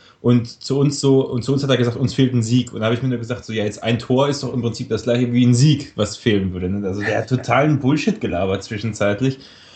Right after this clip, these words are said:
Und halt auch immer nur, ähm, wenn wir gut gespielt haben, immer nur, "Oh, die Münchner spielen gerade so schlecht, da muss jetzt was kommen, die müssen reagieren." Immer nur über München, das hat,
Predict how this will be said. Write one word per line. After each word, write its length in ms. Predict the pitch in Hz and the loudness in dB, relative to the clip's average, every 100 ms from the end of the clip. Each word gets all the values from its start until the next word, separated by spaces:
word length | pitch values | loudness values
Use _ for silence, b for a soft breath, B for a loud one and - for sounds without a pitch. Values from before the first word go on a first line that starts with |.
| B - | B 2
Und 200 | 127 131 | 4 6
halt 100 | 139 | 4
auch 160 | - | 2
immer 280 | 165 185 185 | 2 4 4
nur, 460 | 147 156 190 185 135 | 2 2 2 0 -2
ähm, 380 | 135 143 143 - | -2 -2 -4 -10
wenn 220 | - 127 123 | -2 0 4
wir 240 | 175 160 | 4 4
gut 240 | 127 185 | 2 -2
gespielt 380 | - - - 185 | 0 -2 -2 -2
haben, 100 | 123 | -2
immer 120 | 123 | 0
nur, 180 | 120 120 | 0 -2
"Oh, 160 | 113 117 | -4 -6
die 100 | 113 | -2
Münchner 400 | 117 120 135 117 | 0 2 2 -2
spielen 240 | - 123 | 0 -2
gerade 240 | 123 110 107 | 2 0 0
so 120 | 120 | -4
schlecht, 420 | - 120 123 - | 0 0 0 -2
da 60 | 110 | -2
muss 180 | 123 | -2
jetzt 180 | 131 117 | -2 -4
was 160 | 120 - | -6 0
kommen, 260 | 131 135 | 2 2
die 80 | 120 | 2
müssen 360 | 120 123 131 117 | 0 2 2 2
reagieren." 580 | 117 117 117 127 135 B B B | 4 4 4 2 0 B B B
Immer 240 | 156 190 | 2 4
nur 80 | 175 | 2
über 140 | 151 127 | 2 2
München, 400 | 147 202 151 120 | 2 0 -2 -6
das 160 | 113 | -6
hat, 160 | 120 | -10